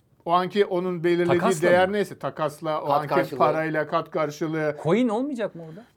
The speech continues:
Speaker 1: E, büyük ihtimalle olmayacak. Niye olmayacak? Çünkü ilk dönemlerde olduğu gibi, e, bir, e, para yapısı hayatımızda olmayacak. Ben bunu hep şu şekilde anlatıyorum. Normalde esasında günümüzde de baktığımız zaman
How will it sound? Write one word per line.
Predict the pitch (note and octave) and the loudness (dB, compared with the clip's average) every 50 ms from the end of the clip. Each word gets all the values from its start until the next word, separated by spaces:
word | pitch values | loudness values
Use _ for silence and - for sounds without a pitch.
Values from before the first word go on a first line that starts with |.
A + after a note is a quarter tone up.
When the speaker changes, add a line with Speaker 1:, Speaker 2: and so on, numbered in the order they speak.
| _ - | _ -2
Speaker 1:
E, | F3 F3+ F#3 F3 F3 D#3 C#3+ | 0 2 2 2 0 -2 -4
büyük | D#3+ C4 D#4+ D#4+ | -4 -4 -4 -6
ihtimalle | D#4+ - - B3+ G#3 G#3+ G#3+ A3+ A#3 B3 B3+ C4 - | -8 -8 -8 -8 -6 -6 -6 -4 -4 -4 -6 -4 -2
olmayacak. | A3 G#3+ A3+ A3+ A3 F#3 D#3+ C#3 B2+ A#2 A2 - | 0 0 0 0 -2 -4 -6 -8 -8 -12 -12 -12
Niye | C#3+ D3 G#3+ C#4 | -10 -8 -6 -4
olmayacak? | D4 B3 G3 E3 C#3 B2 B2 F#3+ B3 - | -4 -4 -4 -6 -8 -8 -10 -10 -12 -12
Çünkü | - - A3+ G#3+ - F#3 | -12 -14 -12 -12 -12 -12
ilk | A3+ A#3+ B3 - | -12 -12 -8 -4
dönemlerde | F#3+ F#3 E3+ D#3+ D#3 D#3 D3+ C#3+ C#3 C3 C3 E3+ | -4 -4 -2 -4 -6 -8 -8 -8 -8 -8 -6 -6
olduğu | F3+ F#3 F#3 F#3+ C#4 C4+ | -6 -6 -6 -8 -10 -10
gibi, | G3 F3 D#3 A3+ C#4+ D4+ - - | -8 -8 -8 -8 -10 -10 -6 -4
e, | E3+ E3 E3 D3 | -4 -4 -4 -6
bir, | F#3+ G3 F#3+ G3+ | -8 -10 -10 -10
e, | E3 C#3+ C#3+ D3 D3 D3 C#3+ - - - D3+ - | -10 -10 -8 -8 -10 -10 -12 -14 -16 -18 -18 -12
para | - D3 - G#3+ | -8 -6 -4 -4
yapısı | C4 A#3+ F3+ - F#3 - - B3 C#4 | -4 -4 -6 -6 -10 -10 -10 -10 -6
hayatımızda | A#3 F#3 E3+ F3 F3+ E3+ F3 F#3 F#3 F#3+ F3+ F3 F#3+ | -2 0 0 0 0 -2 -4 -6 -8 -8 -8 -6 -6
olmayacak. | G3+ G3 G3+ F#3+ E3+ D3+ C#3 A#2 A#2+ A2 - - _ _ - | -4 -2 -2 -2 -4 -6 -8 -10 -12 -16 -18 -20 _ _ -8
Ben | F#3 G3+ G#3+ | -8 -8 -6
bunu | A3+ A3+ | -6 -6
hep | A3+ A3+ | -8 -8
şu | A3+ A3+ | -8 -10
şekilde | G3 - G#3 G#3 G3+ E3 D3+ | -10 -10 -8 -8 -8 -6 -6
anlatıyorum. | D3 C#3+ C3+ B2+ B2 - C3 D3 G#3 G#3+ | -6 -8 -8 -12 -14 -12 -12 -12 -10 -8
Normalde | F3+ E3+ E3+ F3+ F3+ F3 E3+ F3 F3+ E3+ - | -8 -8 -6 -4 -4 -4 -4 -6 -10 -12 -12
esasında | C3 C#3 D#3+ D3 E3+ F3+ | -10 -8 -8 -8 -6 -8
günümüzde | D#3 D#3+ E3 E3+ E3+ D#3+ D#3+ F#3 F3+ | -8 -8 -8 -10 -10 -10 -6 -4 -4
de | F3 D3 | -4 -4
baktığımız | D3+ D3 D3 - - F3+ F#3+ F#3+ E3+ | -4 -8 -8 -10 -12 -10 -10 -8 -8
zaman | D3+ C#3+ B2+ D#3+ G3+ G#3 | -8 -8 -6 -6 -8 -10